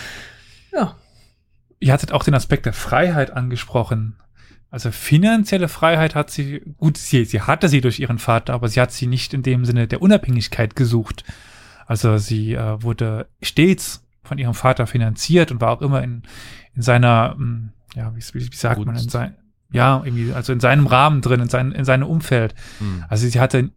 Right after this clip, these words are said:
Speaker 2: Zeit ihres Lebens eigentlich nie eigenes Geld. Und,
Speaker 3: Hm.
Speaker 2: äh, ja.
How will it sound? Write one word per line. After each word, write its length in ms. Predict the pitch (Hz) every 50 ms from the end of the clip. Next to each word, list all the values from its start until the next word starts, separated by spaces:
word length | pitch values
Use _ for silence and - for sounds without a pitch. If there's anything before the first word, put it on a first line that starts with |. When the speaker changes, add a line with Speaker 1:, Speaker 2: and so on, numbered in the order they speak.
| _ _ -
Speaker 2:
Zeit 400 | - - - - 180 190 185 -
ihres 240 | 175 156 147 127 -
Lebens 280 | 143 139 139 135 131 -
eigentlich 280 | 135 127 127 123 -
nie 160 | 156 170 196 -
eigenes 460 | - 147 151 151 151 143 127 - -
Geld. 420 | - 131 117 104 104 104 - - _ _ _ - - - _ _ _ _ _ _ _ _ _ _ _ _ _
Und, 400 | - 120 107 101 104 107 - -
Speaker 3:
Hm. 100 | - 113 107 104 107 110 110 -
Speaker 2:
äh, 20 | 113
ja. 220 | 107 104 107 -